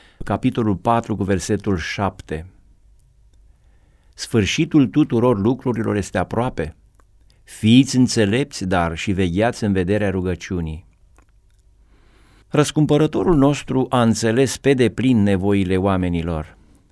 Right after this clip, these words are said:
El, care a coborât până acolo încât a luat asupra sa natura umană, cunoștea slăbiciunile noastre.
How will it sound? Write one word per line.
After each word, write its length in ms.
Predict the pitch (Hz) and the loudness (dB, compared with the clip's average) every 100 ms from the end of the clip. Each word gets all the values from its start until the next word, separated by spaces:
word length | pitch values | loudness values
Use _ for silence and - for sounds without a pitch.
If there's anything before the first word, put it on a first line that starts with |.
| - | -4
El, 360 | 98 120 143 | 2 2 2
care 360 | 120 120 113 113 | 0 -2 0 -2
a 120 | - | -4
coborât 460 | 107 104 101 120 131 | -2 2 4 4 2
până 240 | 131 143 | 0 2
acolo 440 | 123 104 127 139 113 | 0 -2 -2 0 0
încât 300 | 98 110 101 | 0 -2 -2
a 100 | 98 | -2
luat 260 | 113 123 | -2 -2
asupra 420 | 101 98 117 107 92 | -4 -4 -4 -4 -2
sa 160 | 120 | -2
natura 380 | 113 92 113 107 | -2 -2 -2 0
umană, 560 | 92 92 113 113 90 - _ _ _ - - - | 0 0 -2 -2 -6 -10 _ _ _ -20 -20 -20
cunoștea 500 | - 156 160 - 160 | -2 0 0 0 -2
slăbiciunile 800 | - 120 113 101 - 107 98 98 | -2 0 0 0 -2 -2 -2 -2
noastre. 640 | 95 87 - 85 85 - | -2 -4 -6 -12 -12 -14